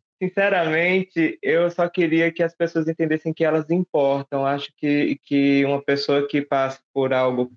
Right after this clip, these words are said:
é, dos atravessamentos que a gente tem dis-, conversado hoje, é, é sobre a importância de, da pessoa entender que ela realmente importa. Acho que quando a gente acha que não se importa, a gente não cuida bem de si nem do que tá ao nosso redor.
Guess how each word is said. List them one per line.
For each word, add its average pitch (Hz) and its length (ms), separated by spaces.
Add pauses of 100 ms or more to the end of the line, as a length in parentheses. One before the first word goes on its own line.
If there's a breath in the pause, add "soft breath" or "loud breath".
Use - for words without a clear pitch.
é, 117 640 (840)
dos 131 260
atravessamentos 131 560
que - 100
a - 20
gente 131 140
tem 135 120
dis-, 127 240
conversado 123 720
hoje, 131 520 (920)
é, 127 420
é 131 60
sobre 135 300
a 131 40
importância 139 600
de, 127 120
da 135 160
pessoa 139 260
entender 131 240
que 139 160
ela 147 280
realmente 160 580
importa. 127 480
Acho 131 100
que - 60
quando 143 140
a 151 80
gente 143 340
acha 131 260
que 135 60
não 131 160
se - 160
importa, 131 420
a 139 40
gente 135 140
não 139 140
cuida 135 220 (140)
bem 127 200
de 135 120
si 135 240
nem 135 120
do 139 140
que - 100
tá 135 100
ao 131 60
nosso 131 280
redor. 135 480